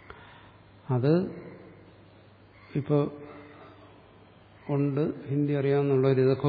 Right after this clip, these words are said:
ഒന്ന് കേട്ട് നോക്കുക. എന്നിട്ട് ഇത് വ്യക്തമായി മനസ്സിലാക്കാൻ ശ്രമിക്കുക. ഇതിനകത്ത് എന്തെങ്കിലും സംശയം ഉണ്ടെങ്കിൽ ചോദിക്കുക. ഞാൻ ധാരാളം സാവകാശം തന്നിട്ടാണ് ഇത് ചർച്ച ചെയ്യുന്നത്. കാരണം ഇത്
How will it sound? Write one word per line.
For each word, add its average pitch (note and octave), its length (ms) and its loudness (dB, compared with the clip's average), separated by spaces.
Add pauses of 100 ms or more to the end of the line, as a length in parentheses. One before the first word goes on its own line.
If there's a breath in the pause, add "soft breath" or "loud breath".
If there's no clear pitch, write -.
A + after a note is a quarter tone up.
ഒന്ന് C#3 140 6 (140)
കേട്ട് C3+ 320 2
നോക്കുക. C#3 320 6
എന്നിട്ട് C3+ 280 4
ഇത് C3+ 80 4 (100)
വ്യക്തമായി D#3 480 6 (100)
മനസ്സിലാക്കാൻ C#3 540 2
ശ്രമിക്കുക. B2+ 460 0 (1600 loud breath)
ഇതിനകത്ത് C3+ 440 4
എന്തെങ്കിലും C#3 380 4
സംശയം D3 360 2
ഉണ്ടെങ്കിൽ C#3+ 320 4
ചോദിക്കുക. C3+ 280 0 (100)
ഞാൻ C#3+ 120 2 (480)
ധാരാളം C#3 380 2 (100)
സാവകാശം D3+ 720 2 (260)
തന്നിട്ടാണ് D3 540 2
ഇത് C#3+ 80 0 (480)
ചർച്ച B2+ 240 -4
ചെയ്യുന്നത്. C3+ 440 2
കാരണം B2+ 260 -2 (1900)
ഇത് C3+ 100 -4